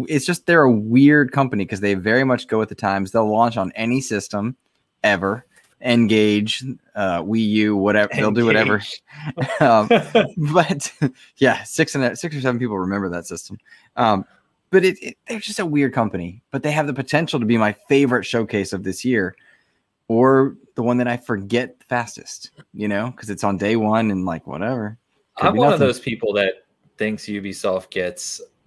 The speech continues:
Speaker 2: a little unnecessary flack. Um, I get their games that, you know, we joke that they're Ubisofty, right? They're templated. Uh, you do
Speaker 1: Mm-hmm.
Speaker 2: a lot of similar things in the open world, you know,
Speaker 1: Mm-hmm.
Speaker 2: track down markers. I get all that.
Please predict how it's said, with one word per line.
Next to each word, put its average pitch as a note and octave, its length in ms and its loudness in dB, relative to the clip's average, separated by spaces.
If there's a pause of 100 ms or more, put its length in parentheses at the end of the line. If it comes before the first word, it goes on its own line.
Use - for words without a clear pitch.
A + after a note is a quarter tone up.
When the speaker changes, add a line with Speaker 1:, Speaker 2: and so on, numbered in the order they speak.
(540)
Speaker 2:
a - 100 -8
little G2+ 380 -2
unnecessary F#2 800 -2
flack. D#2+ 560 -8 (440)
Um, F2+ 500 2 (520)
I C3 140 2
get C3 300 2
their B2+ 140 6
games A#2 480 2
that, G#2+ 180 -4
you G#2+ 100 -2
know, G#2 140 2
we A2+ 180 0
joke G#2 320 0
that G2 140 0
they're F#2+ 140 0
Ubisofty, F2 800 -4
right? F2 240 -2
They're F2 140 -6
templated. E2+ 760 -2 (280)
Uh, E2+ 80 0
you F2 160 -4
do G2 120 0
Speaker 1:
Mm-hmm. F#2+ 60 2
Speaker 2:
a F2+ 40 0
lot F2 180 4
of F2 80 -4
similar F2 380 -6
things F2+ 300 -6
in F2 100 -6
the F2 100 -6
open F#2+ 320 -4
world, E2+ 600 0 (180)
you F2+ 100 -12
know, E2 120 -8
Speaker 1:
Mm-hmm. G2 120 -4
Speaker 2:
track F#2 260 0
down F2 260 -4
markers. D#2+ 460 -6
I G#2+ 80 0
get A2+ 200 2
all D#2 160 -2
that. D2+ 260 -12